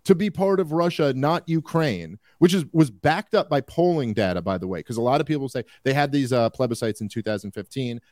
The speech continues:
uh, vo-, in, in Crimea where they voted w-, over whether they wanted to be a part of Russia or not. And they're like, "Yeah, you can't trust those,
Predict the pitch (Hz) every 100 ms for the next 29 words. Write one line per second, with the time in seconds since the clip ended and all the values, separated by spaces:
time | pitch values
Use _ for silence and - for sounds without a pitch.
0 | - 101 101 120 120 107 107 107 104 110
1 | 113 107 104 98 95 113 113 107 82 104
2 | 107 107 101 101 101 95 95 101 95 98
3 | 95 - 101 90 95 92 - 78 87 131
4 | 139 120 - - 123 120 110 160 151 135
5 | 117 151 123 - 147 127 - 123 123 120
6 | 120 -